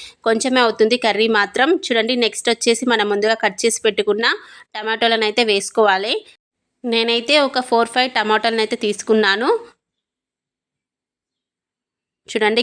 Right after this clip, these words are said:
కర్రీ మాత్రం కలర్ఫుల్గా కనిపిస్తుంది కదా. అంతేకాకుండా టేస్ట్ కూడా చాలా బాగుంటుందండి. ఇలా సింపుల్ and ఈజీగా చేసుకోండి, చాలా బాగుంటుంది కర్రీ మాత్రం. ఇంకా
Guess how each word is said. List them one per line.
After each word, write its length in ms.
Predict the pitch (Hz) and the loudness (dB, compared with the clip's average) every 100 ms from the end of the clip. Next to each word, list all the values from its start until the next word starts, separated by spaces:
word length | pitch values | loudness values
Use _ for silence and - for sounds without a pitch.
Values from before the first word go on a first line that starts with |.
| 240 | -2
కర్రీ 180 | 208 220 220 | 0 0 0
మాత్రం 220 | 214 254 247 | 0 -2 -2
కలర్ఫుల్గా 460 | 214 214 - 233 233 233 | -2 -2 -4 -2 0 0
కనిపిస్తుంది 460 | 214 214 - 214 202 202 | -2 -4 -2 -2 0 0
కదా. 180 | 233 392 - - _ _ _ _ _ _ | 0 -2 -6 -20 _ _ _ _ _ _
అంతేకాకుండా 600 | 208 226 254 247 254 254 247 | -10 -4 -2 -2 0 -2 0
టేస్ట్ 240 | 226 - 254 | 0 -2 0
కూడా 120 | 254 262 233 | 0 0 0
చాలా 260 | 196 208 220 214 | -2 -2 2 2
బాగుంటుందండి. 680 | 208 214 214 214 196 240 339 370 _ _ _ _ 233 | 2 2 0 0 0 0 0 -2 _ _ _ _ -4
ఇలా 100 | 240 247 | -4 -2
సింపుల్ 280 | 233 226 262 247 | -4 -2 0 0
and 120 | 254 269 226 | -2 -2 -2
ఈజీగా 280 | 226 247 262 262 | -2 0 0 0
చేసుకోండి, 440 | 233 220 240 220 240 254 | -2 -2 0 2 0 0
చాలా 260 | 220 208 226 214 | 0 0 0 2
బాగుంటుంది 520 | 202 208 208 220 262 277 226 | 0 0 -2 -2 -4 -4 -4
కర్రీ 220 | 196 214 214 | 0 0 0
మాత్రం. 300 | 196 233 285 403 _ _ _ _ _ _ _ _ _ _ _ _ _ _ _ _ _ _ _ - 254 | 0 0 0 0 _ _ _ _ _ _ _ _ _ _ _ _ _ _ _ _ _ _ _ -4 0
ఇంకా 140 | 247 | 2